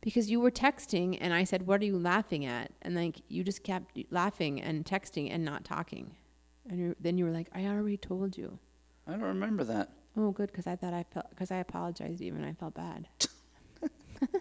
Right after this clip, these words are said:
Speaker 1: Remember you were texting and I, and laughing and I'm like, "What's so funny?" And you just keep
Speaker 2: Oh, yeah,
Speaker 1: texting
Speaker 2: yeah, yeah,
Speaker 1: and
Speaker 2: yeah,
Speaker 1: you don't
Speaker 2: yeah,
Speaker 1: actually
Speaker 2: yeah,
Speaker 1: answer
Speaker 2: yeah.
Speaker 1: me and you just keep talking to the people who are in your phone and not me, who you're really
Speaker 2: No,
Speaker 1: with.
Speaker 2: but listen, that was not exactly what happened.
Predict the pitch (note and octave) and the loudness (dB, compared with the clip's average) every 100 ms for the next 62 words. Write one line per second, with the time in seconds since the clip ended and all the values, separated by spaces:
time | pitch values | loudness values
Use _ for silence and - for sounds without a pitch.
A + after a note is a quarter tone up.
0 | A4+ - G4+ - - - - - - B3 | -4 -12 -14 -14 -16 -12 -12 -8 2 6
1 | D4+ C#4 C#4+ C4+ B3 - D#4+ D#4+ A#3 A3+ | 8 8 6 6 4 4 4 6 6 4
2 | A3 - G#3 F3+ G3 C4+ C#4+ A3 G3+ G3+ | 2 0 2 4 2 2 0 2 2 4
3 | G#3 F#3+ - A3+ - B3 - B3 F#3+ - | 2 0 -4 -4 0 -2 0 0 0 -4
4 | E3+ - - F#3+ G3 F#3+ A3 C3+ B2+ B2 | -10 -14 -8 -4 -4 -4 10 12 12 12
5 | A#2+ A#2 A2+ A2 G#2+ E2 - - - G3 | 12 10 8 8 6 4 2 2 2 2
6 | B2 F3+ - F#3+ F3+ G3 F3+ F3+ F#3+ A#3+ | 2 2 2 2 0 0 0 2 2 0
7 | G3 G3 G3+ - G3+ G3+ F3+ F#3+ G3 G3 | 0 2 0 -2 -4 0 0 0 -2 -4
8 | - G3+ G3 G3 F3+ - F#3 F3 - F3 | -4 -4 0 0 0 0 0 -2 -2 0
9 | F#3+ G#3+ F#3 F#3 F#3 F3 E3+ G3+ G#3 F3 | 2 2 0 0 0 0 0 2 2 0
10 | E3 F3 E3+ F#3+ A3 E3 - F3 A3 - | 0 0 4 8 8 10 8 8 6 4
11 | C#3+ A2 - D3+ D#3+ D#3+ D#3 D3+ D3+ D#3 | 2 0 8 8 10 6 4 6 8 4
12 | C3+ C3+ C3+ - B2 G#2+ G#2+ G#2 G2 - | 6 8 8 6 0 2 0 -2 -6 -8
13 | - | -8